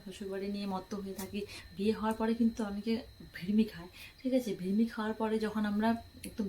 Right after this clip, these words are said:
বিভোর হয়ে থাকি, মুই কি হুনুরে হয়ে যাই, তারপরে যখন আমাদের সেই ভিড়মিটা কেটে যায়, যখন আমাদের সেই ঘুমটা ভেঙে যায়, তখন আমরা বুঝতে পারি যে হ্যাঁ, এমন কিছুই নয়। তো তারপরে কিন্তু আমি ফিরে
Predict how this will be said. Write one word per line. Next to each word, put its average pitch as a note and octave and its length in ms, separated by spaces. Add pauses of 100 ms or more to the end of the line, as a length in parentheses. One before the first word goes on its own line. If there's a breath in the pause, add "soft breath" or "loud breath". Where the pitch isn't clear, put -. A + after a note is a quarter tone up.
বিভোর G#3 280
হয়ে A#3 160
থাকি, A3+ 240
মুই G#3+ 220
কি A3+ 180
হুনুরে A3 320
হয়ে G#3+ 240
যাই, G#3+ 220 (440 loud breath)
তারপরে A3+ 560 (540 loud breath)
যখন A3 260
আমাদের A3+ 300
সেই A3+ 220 (100)
ভিড়মিটা A3+ 400
কেটে A3+ 360
যায়, G3+ 200
যখন F#3+ 180
আমাদের G3 300
সেই G#3+ 180
ঘুমটা G#3+ 320
ভেঙে A3+ 260
যায়, G#3 180
তখন G3+ 260
আমরা G3+ 180
বুঝতে F#3+ 320
পারি F#3 240
যে F#3+ 60
হ্যাঁ, G3+ 280 (340 loud breath)
এমন F#3 240 (160)
কিছুই A#3 300
নয়। E3+ 220 (560 loud breath)
তো F#3+ 100
তারপরে G3 480
কিন্তু A#3 260
আমি G3+ 140
ফিরে A#3 300